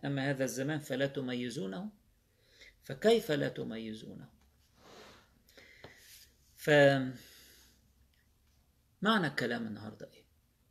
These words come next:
إن أحيانًا عينينا تكون مفتوحة على أمور الدنيا، بس مش مفتوحة على الأمور الإلهية.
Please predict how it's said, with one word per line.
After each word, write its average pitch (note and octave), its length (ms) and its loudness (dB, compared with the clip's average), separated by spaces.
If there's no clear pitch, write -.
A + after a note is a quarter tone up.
إن C#3+ 140 0
أحيانًا G3 720 -2
عينينا D#3+ 760 -4
تكون D3 400 -4
مفتوحة C#3 720 -8
على B2+ 220 -6
أمور C3+ 460 -4
الدنيا، G#2+ 480 -6
بس - 600 0
مش C3 260 -6
مفتوحة C3+ 500 -6
على B2 380 -6
الأمور B2 460 -6
الإلهية. A2 720 -12